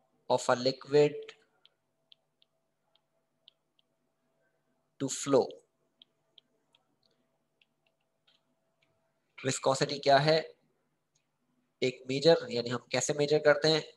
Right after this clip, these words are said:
Resistance of a liquid to flow। और ये फ्लो किस फॉर्म में करते हैं भाई? In the form of layers, यानी एक लिक्विड है, अब ये मॉलिक्यूल्स हैं,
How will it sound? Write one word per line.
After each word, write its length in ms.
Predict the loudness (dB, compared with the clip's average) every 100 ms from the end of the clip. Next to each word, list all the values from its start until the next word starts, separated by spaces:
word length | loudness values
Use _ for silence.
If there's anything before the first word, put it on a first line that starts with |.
| _ _ _ _ -8
Resistance 680 | -4 0 0 2 2 2 -2 -4 -4
of 120 | 0 0
a 40 |
liquid 440 | 0 -4 0 -2 -2 -12
to 60 | -14
flow। 300 | -8 -2 -2 -2 _
और 200 | 2 2 6
ये 120 | 6
फ्लो 360 | 6 4 4 6
किस 260 | 4 -4 -2
फॉर्म 180 | -2 -2
में 80 | 0
करते 260 | 0 0
हैं 40 | 0
भाई? 120 | 0
In 160 | 0 -2
the 100 | -2
form 280 | 6 8 8 8
of 280 | 6 4 2
layers, 440 | 6 8 6 0 -6 -8 _ -20 _ 0
यानी 220 | 0 2 0
एक 100 | 0
लिक्विड 380 | 0 6 8
है, 80 | 8 4 -8 -20 _ _ _ _ _ _ _ _ _ _ _ _ _ _ _ _ _ _ _ _ _ _ _ _ _ _ _ _ _ _ _ _ _ _ _ _ _ _ _ -8
अब 120 | -4
ये 120 | 0
मॉलिक्यूल्स 600 | 4 4 2 -2 -2 -2
हैं, 80 | -4